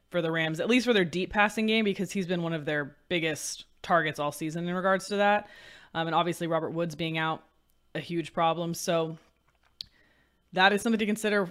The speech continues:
for passing on both sides here. Rams offense, though, they have been struggling. And who is at the helm of that offense but none other than Mister Matt Stafford? So if we look back at the two games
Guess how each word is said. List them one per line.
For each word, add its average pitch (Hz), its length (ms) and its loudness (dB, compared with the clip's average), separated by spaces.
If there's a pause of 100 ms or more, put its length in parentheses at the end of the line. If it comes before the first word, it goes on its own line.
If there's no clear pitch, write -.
(140)
for 185 160 -2 (240)
passing 185 360 2
on 180 100 0
both 196 200 -2
sides 139 320 -4
here. - 300 -10 (1400)
Rams 226 260 2
offense, 180 420 2
though, 151 320 -6 (880)
they 196 160 -2
have 226 680 2
been 190 460 -2
struggling. 160 1040 -4
And 165 260 -2
who 214 300 -2
is 240 100 0
at 226 140 0
the 208 80 0
helm 196 180 -2
of 180 120 -4
that 175 140 2
offense 165 380 -2
but 160 380 -4
none 170 260 -2
other 160 180 -2
than 156 200 -6
Mister 156 280 -6
Matt 143 280 -4
Stafford? 139 580 -4
So 170 420 2 (800)
if 208 120 4
we 240 100 2
look 254 260 6
back 226 260 6
at 208 60 -6
the 180 80 -6
two 208 220 -4
games 180 800 -2